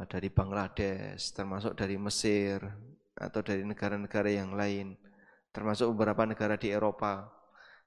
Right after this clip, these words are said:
yang mereka biayanya jauh lebih murah, caranya seperti itu.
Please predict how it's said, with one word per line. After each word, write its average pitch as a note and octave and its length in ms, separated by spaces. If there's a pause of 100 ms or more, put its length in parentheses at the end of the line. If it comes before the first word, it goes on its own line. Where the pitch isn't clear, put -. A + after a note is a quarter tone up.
(120)
yang A2 240
mereka A2 380
biayanya A2 500
jauh A2 300
lebih A2 240
murah, A#2+ 400 (560)
caranya A#2 340
seperti A2+ 320
itu. - 220